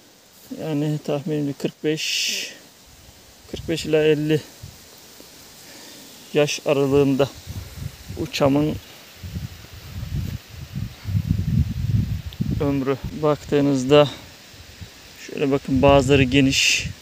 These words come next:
bak şöyle bazıları dar. Bu geniş olduğu zamanlar yıllar, yani ağaç için daha uygun hava şartları olduğu, onun için daha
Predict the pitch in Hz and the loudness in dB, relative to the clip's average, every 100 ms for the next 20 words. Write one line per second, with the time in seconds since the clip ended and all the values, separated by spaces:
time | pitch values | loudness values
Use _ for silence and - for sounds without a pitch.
0 | - 151 - - - - - - - - | -6 -4 -6 -14 -20 -20 -20 -20 -20 -20
1 | - - 139 139 143 139 127 143 139 139 | -20 -16 -10 -2 2 4 4 2 4 4
2 | 123 - - 156 147 160 170 165 160 151 | 2 -2 -4 -4 0 0 2 6 6 4
3 | 160 151 151 151 175 - - - - - | 2 2 4 2 2 0 -8 -18 -20 -20
4 | - 117 151 151 143 185 - - - - | -14 -4 4 4 6 6 4 -4 -14 -16
5 | - - - 151 - 160 160 139 - 175 | -16 -16 -12 -6 2 6 6 4 0 -2
6 | - 156 156 160 151 139 147 - - - | -2 0 4 6 6 4 0 -2 -6 -8
7 | - - - 143 139 135 139 127 - 135 | -8 -12 0 4 6 4 2 0 2 2
8 | 151 131 127 131 175 - - 156 151 160 | 4 4 4 2 0 -4 -4 -2 0 0
9 | 143 151 151 | 6 8 8